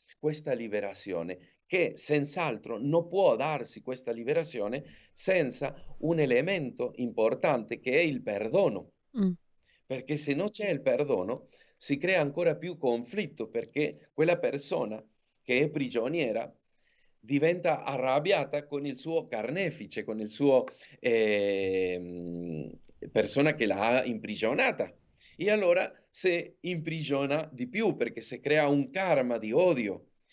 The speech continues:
Speaker 1: E allora è attraverso del perdono. Questo perdono non è che vuol dire che uno permette che si continui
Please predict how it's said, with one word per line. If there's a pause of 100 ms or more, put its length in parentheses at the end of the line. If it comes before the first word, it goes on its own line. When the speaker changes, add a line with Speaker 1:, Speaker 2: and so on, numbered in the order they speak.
(120)
Speaker 1:
E
allora
è
attraverso
del
perdono.
Questo
perdono
non
è (240)
che
vuol
dire
che
uno
permette
che
si
continui